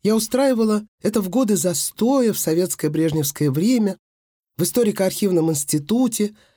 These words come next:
тогда на улице Двадцать пятого Октября, теперь на Никольской улице. Когда мы стали играть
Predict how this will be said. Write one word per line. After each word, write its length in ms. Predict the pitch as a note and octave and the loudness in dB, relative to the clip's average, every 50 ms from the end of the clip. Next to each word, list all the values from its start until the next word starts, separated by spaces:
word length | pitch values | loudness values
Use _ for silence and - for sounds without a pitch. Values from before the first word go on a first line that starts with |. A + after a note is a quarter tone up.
| _ _ _ _ _ _ _ _ _ | _ _ _ _ _ _ _ _ _
тогда 320 | - E3+ E3+ E3 G#3 G#3+ | -2 -2 0 0 0 2
на 140 | G#3+ F#3 E3 | 2 2 2
улице 340 | E3 D#3+ D3+ C3+ - - C#3 | 2 2 2 0 0 -2 -2
Двадцать 340 | C3 D3 D3 C#3+ - - | -2 -2 -2 -2 -4 -4
пятого 360 | - D#3+ C#3 C3 - A#2+ B2 A#2+ | -2 -2 -2 -2 -2 -2 -4 -4
Октября, 680 | A#2 - - B2+ A2 A#2 A#2+ D3+ G#3+ B3 A3+ G#3+ G#3+ _ _ _ _ _ - | -4 -4 -4 -4 -2 0 0 0 2 0 0 -2 -6 _ _ _ _ _ -8
теперь 340 | - - C3+ D#3+ D3 B2+ B2+ | -8 -4 -2 0 0 2 2
на 80 | B2+ | 0
Никольской 640 | B2 B2 A#2+ - - - G#3+ C4 A#3 - - - G#3 | 0 0 -2 -2 0 0 0 0 0 -2 -2 -2 -2
улице. 540 | G3+ G3 F#3 E3+ D#3 D3 - - E3 D3 - _ _ _ _ _ _ _ _ _ _ _ _ _ _ _ _ - | 0 0 0 -2 -2 -4 -6 -6 -8 -10 -12 _ _ _ _ _ _ _ _ _ _ _ _ _ _ _ _ -6
Когда 480 | - E3 E3+ - - - C4 C4+ C#4 | -4 -4 -4 -4 -2 0 0 0 2
мы 240 | B3 A#3 A3+ G3+ D3 | 2 2 2 2 0
стали 460 | C#3+ - - - G#3+ G#3+ G3 F#3 - - | -2 -4 -4 -2 0 0 0 0 -2 -2
играть 600 | F3+ D#3+ F3+ F3+ F3 E3 C#3+ - - - - | -4 -2 -2 -2 -2 -2 -2 -4 -4 -8 -10